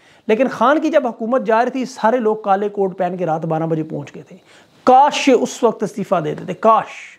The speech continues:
काश आज हम इन पे फ़ख्र करते, अफसोस ना कर रहे होते। और अफसोस इस बात का भी है, देखें जस्टिस जो एजाजुल हसन साहब हैं, इनकी अहलिया कैंसर की मरीज़ है, बेटा माजूर है,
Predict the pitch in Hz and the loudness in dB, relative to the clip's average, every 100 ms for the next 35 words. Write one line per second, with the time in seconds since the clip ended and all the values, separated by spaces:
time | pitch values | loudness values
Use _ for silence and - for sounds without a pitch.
0 | _ _ _ _ _ - 220 220 - - | _ _ _ _ _ 2 4 4 0 0
1 | 196 202 202 208 196 208 - 226 247 220 | 2 4 0 -2 -6 -6 -2 -2 -2 -4
2 | - 214 185 - 196 180 147 139 147 143 | -2 -4 -4 -2 -4 -4 -6 -6 -8 -16
3 | - - _ _ - - - - - 247 | -20 -20 _ _ -20 -20 -20 -10 2 4
4 | 254 311 330 330 226 254 330 330 240 208 | 4 2 4 4 4 4 4 2 2 2
5 | 196 202 311 240 - 285 - 247 226 214 | -2 -2 -2 -2 -2 -6 -4 2 4 4
6 | - 196 190 233 214 233 233 247 277 240 | 2 0 0 0 -4 -2 0 0 0 -4
7 | 247 233 254 254 208 190 208 190 185 175 | -4 0 2 2 2 -2 -4 -6 -4 -2
8 | 180 175 185 214 202 170 147 165 170 | -2 0 2 2 2 -2 -4 -8 -10